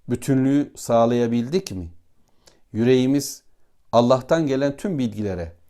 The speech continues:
Muhammed Aleyhisselatü Vesselam'ın bize ulaştırdığı tüm seçeneklere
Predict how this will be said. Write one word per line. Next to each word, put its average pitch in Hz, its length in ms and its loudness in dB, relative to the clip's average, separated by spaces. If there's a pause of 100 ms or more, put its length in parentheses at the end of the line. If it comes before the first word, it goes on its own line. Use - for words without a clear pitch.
(160)
Muhammed 117 400 0
Aleyhisselatü 131 480 -2
Vesselam'ın 131 500 -2
bize 120 140 -2
ulaştırdığı 120 840 -4
tüm 165 440 -4
seçeneklere 117 880 -4